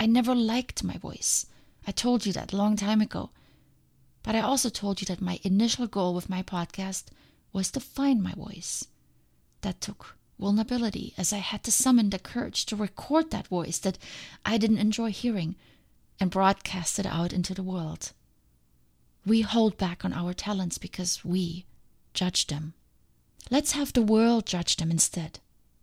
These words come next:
We are not very objective. We don't see or hear ourselves like others do. We are stuck inside of our body. We have our intuition, but we also have a very critical brain that thinks it can explain everything with logic,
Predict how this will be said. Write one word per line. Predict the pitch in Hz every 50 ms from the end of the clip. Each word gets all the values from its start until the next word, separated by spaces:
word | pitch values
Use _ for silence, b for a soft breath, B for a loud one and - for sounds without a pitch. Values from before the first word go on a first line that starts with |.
| _ _ _ _ _ 302
We | 302 320 330
are | - 175 165
not | 165 165 160 - - -
very | - 170 165 170
objective. | 156 160 - - 170 160 160 - - 202 202 - - - - B B B B B
We | 214 247 277 277 277 269 254 240 - -
don't | 196 190 180 175
see | - - 180 175 175 175 175
or | 180 170
hear | - - 208 196 180
ourselves | 170 180 190 185 - - 190 180 185 -
like | 190 175 - -
others | - 180 180 - -
do. | - 214 220 226 233 - b b b b b b b
We | b 262 277 277
are | 254 247
stuck | 220 - - - - 254 226 - -
inside | 190 185 - - 196 190 202 202 214
of | 190 -
our | - - 180 202 190
body. | 196 170 165 170 170 175 170 - b b b b b b b b _ _ _ _ _ -
We | 254 254 226
have | 208 226 233 226 226 - - - b b b b b b b b b -
our | 226 226 240 214
intuition, | 240 220 - - 247 262 285 277 - - - - - _ _ _ _ _ _ _ _ _ _ _
but | - - -
we | 185 185 -
also | - 214 220 226 220 202 - 185
have | 180 185 -
a | 214 220
very | 202 202 196 247 254 254 247 247 247
critical | - - - - - 214 202 202 - - 202 190
brain | 233 - - 180 180 175 175 170 170 170
that | 170 170 -
thinks | - - - 247 240 233 -
it | - 175 - -
can | 185 180 -
explain | - - - - - - 190 196 196 196 202
everything | 190 196 190 202 180 - 196 190 180
with | 165 156 - - 175
logic, | 180 196 180 180 180 - - - - -